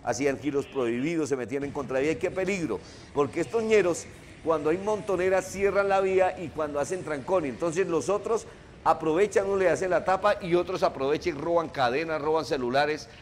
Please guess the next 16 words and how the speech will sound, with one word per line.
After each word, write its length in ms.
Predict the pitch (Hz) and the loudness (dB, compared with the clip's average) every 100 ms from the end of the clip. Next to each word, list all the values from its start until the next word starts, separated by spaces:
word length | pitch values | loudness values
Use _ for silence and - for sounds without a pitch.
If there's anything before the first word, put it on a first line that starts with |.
| - - | -14 -2
roban 260 | 156 156 | 0 2
relojes 540 | 139 123 147 165 156 - | 0 0 2 2 0 -2
a 100 | 135 | -2
los 160 | 127 - | -2 -4
transeúntes 640 | 127 120 135 175 190 175 | -6 -2 -2 -2 -2 -2
y 40 | |
a 40 | 156 | -2
los 160 | 123 | -4
que 100 | - | -4
lleven 220 | 117 143 135 | -2 -2 -2
los 140 | 113 | -4
carros 280 | 139 131 127 | -4 -4 -4
con 120 | 123 | -4
los 100 | 104 | -2
vidrios 320 | 123 131 120 | -2 -2 -2
abiertos. 500 | 113 104 82 76 71 | -2 -2 -6 -8 -14